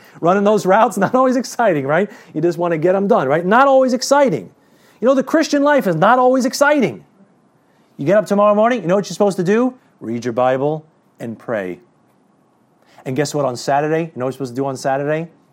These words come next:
Get up, read your Bible, and pray. And then Sunday, I know you're all spiritual, you're gonna get up a little earlier. You're gonna read your Bible and pray, and then you're gonna come to church. And then on Monday, you know what you gotta do on Monday?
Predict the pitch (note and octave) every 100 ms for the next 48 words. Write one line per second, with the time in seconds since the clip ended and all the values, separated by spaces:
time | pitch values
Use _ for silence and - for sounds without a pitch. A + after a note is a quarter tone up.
0 | - G2+ G#2+ C3+ - _ _ _ _ _
1 | - G#2+ G2+ G2 A2 B2 B2+ C3 C3 _
2 | _ _ - G2+ A#2+ F2+ D#2+ _ _ _
3 | _ _ _ _ _ _ - A#2+ B2 D#3
4 | D#3+ E3+ E3+ A#2 A#2 A#2 A2 G#2 B2 A#2+
5 | A#2 G2 G2+ G2+ G#2+ G2+ G2+ G2+ G#2+ A2+
6 | B2 G#2 F#2 - - A#2 A2 G#2+ C3 C3
7 | B2 B2+ A#2+ A#2+ G#2+ B2+ A#2+ A#2+ - -
8 | A2 A2 A2 G#2 G#2+ G2 - A2 F2+ -
9 | _ _ _ _ _ _ _ _ - E3+
10 | G3+ G3+ C#4 D#4 C#4+ C#4 E4+ C4+ D#4 D4
11 | D#4+ D4+ D#4 D4+ D#4+ E4